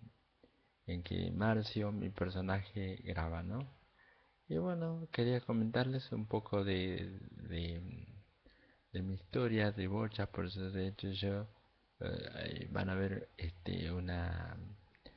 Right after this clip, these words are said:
una tapa que esa hubiera sido la portada, ¿no? Eh,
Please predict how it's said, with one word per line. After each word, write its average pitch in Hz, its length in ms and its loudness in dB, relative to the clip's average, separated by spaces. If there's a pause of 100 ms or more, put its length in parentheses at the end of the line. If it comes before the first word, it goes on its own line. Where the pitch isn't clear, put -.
(320)
una 92 200 0
tapa 107 380 2
que 95 140 -2
esa - 260 -2
hubiera 95 420 -2
sido 90 240 -4
la 87 180 -2
portada, 87 540 0
¿no? 131 300 -2 (760)
Eh, 85 540 -4